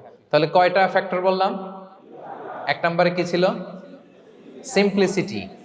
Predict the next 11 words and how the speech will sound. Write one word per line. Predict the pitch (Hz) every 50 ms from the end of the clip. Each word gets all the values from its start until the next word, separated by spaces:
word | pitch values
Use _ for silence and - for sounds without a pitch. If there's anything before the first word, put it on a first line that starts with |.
| - - 131 147
make | 160 160 160 160
your | 165
life | 156 147 147 139 - - -
simple, | 175 175 170 170
you | 190 180
will | 156 139 120 117
be | 131
happy, | 117 120 120 117 - - - - - - - - - -
রাইট? | 123 135 185 240 233 - - - - - - - - - - _ _ _ _ _ _ _ _
দুই | - 156
নাম্বার | 165 180 190 190 196 202 240